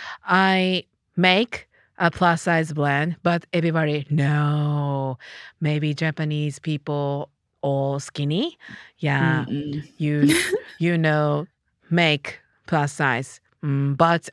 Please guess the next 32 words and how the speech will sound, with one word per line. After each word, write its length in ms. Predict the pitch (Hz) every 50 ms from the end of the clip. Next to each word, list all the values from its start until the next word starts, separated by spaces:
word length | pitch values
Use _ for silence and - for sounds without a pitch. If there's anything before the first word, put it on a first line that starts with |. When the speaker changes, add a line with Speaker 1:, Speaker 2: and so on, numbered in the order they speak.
| -
Speaker 1:
I'm 360 | 175 175 165 165 165 165 170 160
plus 300 | - 165 151 151 160 -
size. 460 | - 208 220 247 277 330 349 - - - - - - - - -
Yeah, 460 | - 185 180 170 170 156 143 139 131 - _ -
I 220 | 165 175 180 175
found 640 | - - 180 170 170 170 180 196 208 214 208 - - - - - - - - - - - _ -
clothes 500 | - - 180 170 180 196 226 247 226 214 -
is 200 | 175 170 151 -
so 240 | - - 185 170 160
hard 560 | - - - 160 151 147 151 180 262 320 - - - _ _ _ _ _ -
because 400 | 175 180 - 208 185 190 214 165
Speaker 2:
Mm-hmm. 300 | 156 151 160 - - 196
Speaker 1:
<laughs> 0 |
so 360 | 240 226 240 247 262 233 226 _ - - - - - - - _ _ _ _ _ _ _ _ -
everybody 480 | 185 185 190 190 190 190 185 180 175
is 100 | 175 170 -
small. 560 | 170 170 202 190 180 175 170 190 254 381 381 - _ _ _ -
Yeah, 220 | 175 151 143 135 131
like 360 | 131 147 165 170 165 160 156
Speaker 2:
Yeah. 240 | 165 165 170 147 151 - _ -
Speaker 1:
a, 40 | 170
like 240 | 170 170 170 165 -
a 20 | 160
child, 560 | - - 180 170 170 180 214 269 311 - - _ _ _ _ _ _ _ _ _ -
like 140 | 165 170 170
a 80 | 160
Speaker 2:
Yeah. 60 | 156 175 -
Speaker 1:
child 340 | 202 180 180 196 202 208 -
Speaker 2:
<laughs> 0 |
Speaker 1:
t-shirt. 560 | - 240 240 247 - - 247 247 254 277 - 339 320 - - - 277 - - - -
Oh, 200 | 254 311 - 403
this 400 | 226 - - - - - - -